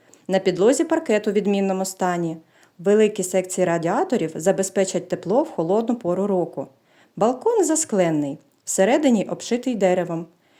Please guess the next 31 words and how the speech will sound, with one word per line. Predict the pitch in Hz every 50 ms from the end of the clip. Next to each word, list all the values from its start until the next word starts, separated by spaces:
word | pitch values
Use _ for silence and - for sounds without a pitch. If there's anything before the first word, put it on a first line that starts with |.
| _ _ _
Ця | - - 208
квартира | 202 202 202 202 202 - - 233 226 208 190
для | 165 170 190 190
тих, | 190 - 285 339 330 - - _ _ _
хто | - - 208 185
бачить | 175 208 214 208 - 185
красу | - - 196 190 - - 277
в | 262
деталях. | 240 277 269 - 208 170 151 147 147 - - _ _ _ _ _ _ _ -
Ліпка | 214 269 349 359 - - 269
на | 254 240 233
стелі, | 233 - - - 180 180 170 151 151 156 160
дерев'яні | 160 190 208 208 196 233 269 302 302 269
міжкімнатні | 240 240 240 - - 220 220 220 214 208 214 214 208
двері, | 185 165 156 180 175 170 160 156 147 - _ _ _ _
паркет. | - 269 269 269 262 - 202 185 - - - - _ _ _
Усе | - 185 196 - 220 208
збереглося | 190 170 185 175 175 170 165 196 240 339 - - 214
і | 175
чекає | 170 - - 175 - - 240 285 320 262 214
рук | 202 233 233 -
майстра. | 254 247 208 170 180 - - - 160 139 139 - _ _ _ _ _
Тут | - 196 - 190
можна | 208 208 202 185 190 190
зробити | 165 185 185 180 175 185 175 185 175
сучасний | - - 185 - 262 277 359 - - 370
простір | 370 359 247 190 170 170 - - 165 160 156
з |
душею | 156 160 170 170 - 208 233 269
старого | 285 - - 180 170 180 185 208
міста. | 220 220 226 208 - - - - 147